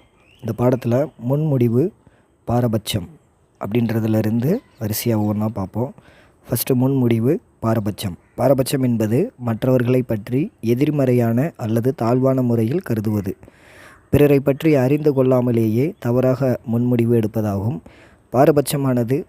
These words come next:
பாலின ரீதியாகவும், இன ரீதியாகவும், வர்த்தக ரீதியாகவும், மாற்றுத்திறனாளிகள் மீதும் காணப்படுகிறது.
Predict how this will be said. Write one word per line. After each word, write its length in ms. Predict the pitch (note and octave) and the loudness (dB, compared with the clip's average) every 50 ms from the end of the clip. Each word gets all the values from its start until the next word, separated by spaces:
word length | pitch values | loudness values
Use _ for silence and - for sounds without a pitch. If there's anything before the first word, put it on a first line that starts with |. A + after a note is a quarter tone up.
| - _ | -10 _
பாலின 400 | - A#2+ B2 B2+ C#3+ D3 C#3+ C#3+ C3+ | -2 0 2 2 2 2 2 2 2
ரீதியாகவும், 720 | B2+ B2+ A#2+ A#2+ B2 B2 A#2+ A2+ G#2+ G#2+ G#2+ A#2 B2+ F#3+ A3 - _ - | 2 2 0 2 2 2 2 2 0 -2 -2 -2 -4 -4 -6 -12 _ -6
இன 220 | A2 A#2 B2+ C#3 C#3 | -4 0 2 2 4
ரீதியாகவும், 720 | C3+ B2+ A#2+ A#2+ A#2+ A#2+ A#2 G#2+ G#2 A2 G#2 A#2 C#3 G3 - - - | 2 2 2 2 2 2 2 0 0 -2 -2 -2 -2 -4 -6 -12 -10
வர்த்தக 460 | G#2 G#2 A2+ A2 - - C#3+ C#3 C#3+ C3+ | -6 -4 -4 -2 -2 0 2 2 2 2
ரீதியாகவும், 680 | B2+ B2 A#2 A#2+ A#2 A#2 A2 G#2+ G#2+ G2+ A2+ C3+ E3 G3+ - - - - - - _ _ _ - | 2 2 2 2 2 2 0 0 -2 -2 -2 -4 -4 -6 -12 -18 -20 -20 -20 -20 _ _ _ -2
மாற்றுத்திறனாளிகள் 1000 | G#2 A#2+ C3 - - D3+ C#3+ C#3 - C3 C3 B2+ B2+ B2 A#2+ B2 A2 B2 B2 A2 | 0 0 0 2 2 0 0 2 0 0 2 2 2 2 2 2 2 2 2 2
மீதும் 360 | A2+ A2 G#2+ G#2 A#2+ D3 G3+ A#3 | 2 0 0 0 -2 -2 -4 -4
காணப்படுகிறது. 840 | - - A2 A2+ A2+ G#2+ G#2+ A2 G2+ G2+ G2 G2 F#2+ F2+ F2 G#2 | -4 -2 0 0 0 -2 -2 -4 -4 -4 -4 -4 -4 -4 -2 -4